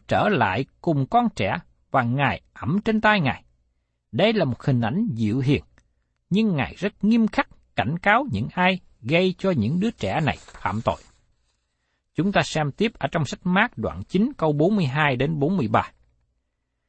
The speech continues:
"Nhưng hễ ai đã làm cho một trong những đứa trẻ nhỏ này đã tin ta phải sa vào tội lỗi, thì thà buộc cối đá lớn vào cổ nó mà bỏ xuống biển còn hơn. Nếu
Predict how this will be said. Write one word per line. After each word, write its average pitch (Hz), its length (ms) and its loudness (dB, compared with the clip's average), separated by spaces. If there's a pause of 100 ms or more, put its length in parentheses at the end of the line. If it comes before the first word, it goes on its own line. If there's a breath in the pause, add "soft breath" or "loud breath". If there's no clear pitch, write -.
(260)
"Nhưng 254 280 2 (240)
hễ - 160 -2
ai 233 300 2
đã 220 140 -2
làm 147 480 0
cho 233 120 0
một 120 480 0
trong 254 160 2
những 156 360 2
đứa 247 200 0
trẻ - 260 -2
nhỏ 196 280 2
này 143 280 2
đã 85 140 -4
tin 233 240 -2
ta 233 240 2 (220)
phải - 240 -8
sa 240 380 0
vào 131 260 2
tội 120 160 2
lỗi, 123 260 2 (460)
thì 156 160 0
thà 143 360 2 (120)
buộc 113 300 -4
cối 247 180 2
đá 240 180 6
lớn 247 280 2 (220)
vào 127 360 2
cổ 123 220 -2
nó 214 340 2
mà 123 320 0
bỏ 92 280 -4
xuống 262 300 -2
biển 131 200 2
còn - 220 -2
hơn. 156 200 0 (920)
Nếu 147 220 4